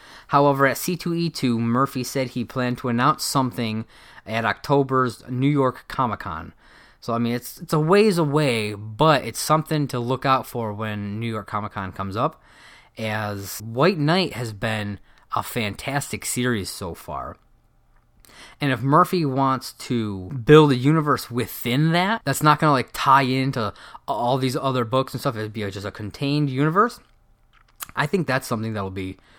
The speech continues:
kind of awesome to see. And it's something I'm definitely looking forward to if it happens. Batman White Knight number eight hits shelves on May ninth. That's the final issue, so definitely go check that out. And if you haven't started reading White Knight,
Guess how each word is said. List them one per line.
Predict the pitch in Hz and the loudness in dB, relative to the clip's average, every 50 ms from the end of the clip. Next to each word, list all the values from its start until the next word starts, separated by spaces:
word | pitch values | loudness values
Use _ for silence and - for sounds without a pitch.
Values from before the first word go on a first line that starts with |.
| - - _ _ | -20 -20 _ _
kind | - 139 123 107 | -6 -4 -4 -4
of | 95 - | -4 0
awesome | 101 104 104 104 - - 104 92 82 | 2 4 4 4 2 -4 -4 -6 -6
to | - | -8
see. | - - - 139 135 147 185 190 160 - _ _ _ _ _ _ _ - - - - - - - - _ _ _ _ | -8 -4 -2 0 0 0 0 -2 -6 -10 _ _ _ _ _ _ _ -20 -20 -20 -20 -20 -20 -20 -20 _ _ _ _
And | - 151 151 156 | 2 4 4 4
it's | 147 - | 4 4
something | 208 196 196 190 | 4 4 6 6
I'm | 185 190 190 | 6 6 6
definitely | 175 196 - 190 185 180 | 6 4 4 4 4 4
looking | 175 170 - 160 | 4 4 2 0
forward | - - 160 175 196 190 170 147 - | 2 4 4 4 6 6 4 4 4
to | - 139 127 123 | 0 0 0 2
if | - - | 0 -2
it | 120 107 | -4 -2
happens. | - 151 156 - - 95 92 - - - - - _ _ - _ | -2 -2 -2 -2 -6 -12 -12 -12 -12 -14 -14 -18 _ _ -4 _
Batman | 160 156 175 180 190 190 185 165 | 2 2 4 4 4 4 4 6
White | 151 165 180 175 165 | 6 6 6 6 4
Knight | 170 170 165 | 2 2 4
number | 160 156 147 139 143 - | 4 4 6 6 4 4
eight | 151 170 208 226 - - - - - | 4 2 2 0 -4 -12 -16 -20 -20
hits | - - 202 - - | -2 -2 -2 -2 0
shelves | - - - 165 160 165 165 156 147 - - - | -2 4 6 6 6 6 6 2 -2 -6 -4 -2
on | 139 135 135 131 131 - - | 0 2 2 2 0 -2 -4
May | 123 127 135 139 147 147 139 | -4 -2 0 2 2 2 2
ninth. | 139 131 120 117 131 160 165 - - | 2 2 2 0 0 0 -2 -4 -4
That's | 120 120 - | -6 -6 -4
the | - 123 | -6 -8
final | - - - 127 139 135 127 - | -4 0 0 2 2 2 0 0
issue, | - 110 - - 107 101 110 120 - - - - - - | -2 -6 -10 -8 -8 -8 -10 -10 -12 -18 -20 -20 -20 -16
so | - - 117 | -10 -8 -2
definitely | 110 135 131 - 151 139 135 | 0 0 0 2 2 2 2
go | 127 127 123 | 2 2 0
check | 120 - - 127 - - | 0 0 -2 -2 -2 -2
that | 123 117 | -2 0
out. | 120 123 107 | 0 0 0
And | 107 | -2
if | - - | -4 -4
you | 131 | 0
haven't | 143 156 147 147 131 | 0 2 2 0 -2
started | - - 139 131 127 123 113 | 2 4 4 4 4 2 0
reading | 110 123 131 143 156 165 170 175 175 160 - - | 0 0 2 2 4 2 2 2 0 -4 -6 -6
White | - 117 113 113 110 101 | -2 0 0 0 0 -2
Knight, | 107 107 104 101 95 - | -4 -4 -4 -4 -6 -6